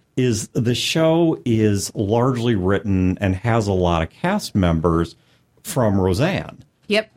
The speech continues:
Speaker 1: And it very much shows because the
Speaker 2: Yep.
Speaker 1: show follows a very, very, very formulaic sitcom
Speaker 2: Mm-hmm.
Speaker 1: from the eighties, maybe early nineties sort of setup,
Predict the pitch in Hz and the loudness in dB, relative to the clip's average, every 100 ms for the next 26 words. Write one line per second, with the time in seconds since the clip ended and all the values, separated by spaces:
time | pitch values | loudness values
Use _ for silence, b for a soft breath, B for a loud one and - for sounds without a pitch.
0 | - 139 143 170 - 107 127 160 214 190 | -4 -2 0 -2 -2 -2 0 0 2 2
1 | 110 107 - - 240 185 123 - 131 131 | 0 0 -2 -2 0 0 0 0 -4 0
2 | 147 123 165 180 175 180 214 - 135 123 | -2 0 0 0 -2 -2 -4 -2 0 2
3 | 127 123 139 135 98 170 180 185 175 135 | 0 -2 -4 -4 -4 -2 0 0 0 -2
4 | 90 139 139 139 98 92 131 127 123 110 | -2 0 0 0 -2 -2 0 0 0 -4
5 | - 120 151 160 160 113 104 98 98 - | -4 -2 0 0 2 2 2 0 -2 -6
6 | _ - - - 160 - - 139 131 123 | _ -4 -2 0 -2 -4 -4 -2 0 0
7 | 123 190 214 262 _ - 135 123 123 113 | 0 0 -2 -4 _ -8 -2 -2 -2 -2
8 | 113 107 107 110 - 127 135 139 131 117 | 0 0 0 -2 -6 -2 0 0 0 -2
9 | 104 123 139 123 127 117 117 117 110 104 | -2 -2 -2 -2 -2 0 0 0 0 0
10 | 107 107 104 101 101 101 - - - - | 0 0 0 0 0 0 -2 -6 -6 -6
11 | - 123 117 110 92 - - 196 143 92 | -4 0 0 0 -2 -4 -4 0 2 2
12 | 92 | 0